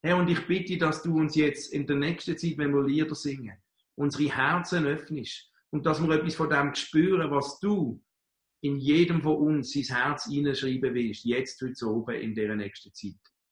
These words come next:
Komm, Heiliger Geist, öffne unsere inneren Augen, um zu sehen, um etwas mitzukriegen, was du, Vater im Himmel, jetzt jedem von uns zeigen und sagen willst. Herr, und brauch die Lieder, die wir singen.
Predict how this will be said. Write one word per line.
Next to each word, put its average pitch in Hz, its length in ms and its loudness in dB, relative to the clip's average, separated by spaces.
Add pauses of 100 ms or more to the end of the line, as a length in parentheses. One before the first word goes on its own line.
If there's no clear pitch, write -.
(160)
Komm, 165 320 2
Heiliger 147 360 0
Geist, 120 680 -8 (380)
öffne 170 340 2
unsere 143 240 0
inneren 151 540 0
Augen, 127 520 -2
um 117 200 -4
zu - 160 -14
sehen, 139 580 0 (260)
um 135 140 -2
etwas 123 280 -4
mitzukriegen, 135 680 0
was 117 280 -6
du, 151 440 0 (320)
Vater 143 360 0
im 127 160 0
Himmel, 123 340 -2
jetzt 107 240 0
jedem 117 340 0
von 92 120 -8
uns 110 340 -4
zeigen 120 460 -4
und 113 140 -6
sagen 98 420 -12
willst. - 540 -18 (460)
Herr, 151 160 2
und 147 140 0
brauch 160 260 0
die 151 160 4
Lieder, 151 360 4
die 135 60 -2
wir 139 200 -2
singen. 120 420 -4